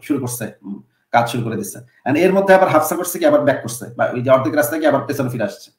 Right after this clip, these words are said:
পিছন ফিরে এসে দরজা খুলে দেখে যে তার নবী দাসী মারিয়া কিপ্তিয়ার সাথে বিছানায় লাগালাগিতে ব্যস্ত। তখন তো হাফসা বলল, "হায় হায়, হে নবী, এ কি করছেন আমার বিছানায়,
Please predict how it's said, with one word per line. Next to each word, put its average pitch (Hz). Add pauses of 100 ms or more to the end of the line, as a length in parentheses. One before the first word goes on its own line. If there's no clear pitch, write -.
(380)
পিছন 311
ফিরে 214
এসে 220 (220)
দরজা 294
খুলে 156
দেখে 143
যে 139
তার 123
নবী 143 (580)
দাসী 123
মারিয়া 123
কিপ্তিয়ার 120
সাথে 165 (140)
বিছানায় 123 (180)
লাগালাগিতে 113
ব্যস্ত। 104 (520)
তখন 165
তো 170
হাফসা 147
বলল, 135
"হায় 131
হায়, 123
হে 151
নবী, 135
এ 110
কি 127
করছেন 123
আমার 120
বিছানায়, 117